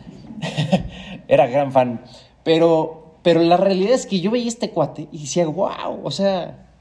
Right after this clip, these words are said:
lo tiene todo, ¿no? Este, qué increíble ser Luismi. Pues canta padrísimo, algo está mal repartido aquí, Dios, porque aparte está galán,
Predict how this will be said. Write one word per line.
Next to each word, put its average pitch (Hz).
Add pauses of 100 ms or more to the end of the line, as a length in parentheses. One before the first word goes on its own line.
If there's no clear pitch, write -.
(320)
lo 180
tiene 269
todo, 247
¿no? 214
Este, - (360)
qué 190
increíble 220
ser 190
Luismi. 196 (480)
Pues -
canta 196
padrísimo, 190
algo 196
está 190
mal 175
repartido 135
aquí, 139
Dios, 156
porque -
aparte -
está 139
galán, 143